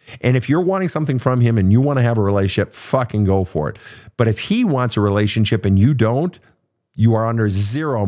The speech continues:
fucking obligation to have a relationship with anybody, let alone someone who didn't want you when you were in your most vulnerable state back then, who never wanted you.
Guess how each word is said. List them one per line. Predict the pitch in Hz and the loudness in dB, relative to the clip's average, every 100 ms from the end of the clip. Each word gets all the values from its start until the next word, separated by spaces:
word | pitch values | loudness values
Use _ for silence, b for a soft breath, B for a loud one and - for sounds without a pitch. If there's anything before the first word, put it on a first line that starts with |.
| 90 | -4
fucking | - - 143 127 113 | -6 -2 -2 0 -2
obligation | 107 101 98 110 113 101 | 0 0 0 0 0 0
to | |
have | 110 | 0
a | 117 | 2
relationship | 113 127 139 - 135 | 0 0 -2 -2 -2
with | |
anybody, | 143 220 143 87 - B B | 0 0 0 -2 -6 B B
let | 247 226 | 0 2
alone | 180 196 156 | 0 0 0
someone | 127 135 131 | -2 -2 2
who | 127 | 2
didn't | 143 147 113 | 2 2 2
want | 135 147 - | 0 -2 -2
you | |
when | 98 104 | 0 2
you | 107 | 2
were | 117 | 2
in | 107 | 2
your | 101 | 2
most | 101 110 - | 2 0 -2
vulnerable | 98 107 98 92 87 | 0 0 0 -2 -2
state | - 135 87 - _ _ _ _ _ _ _ _ | 0 0 0 -6 _ _ _ _ _ _ _ _
back | 98 98 - | -4 -4 -2
then, | 98 85 113 _ _ _ _ _ _ - | -4 -4 -8 _ _ _ _ _ _ 0
who | |
never | 101 101 110 123 123 | 2 4 2 2 0
wanted | 110 104 95 82 | -2 -2 -2 -2
you. | 80 | -4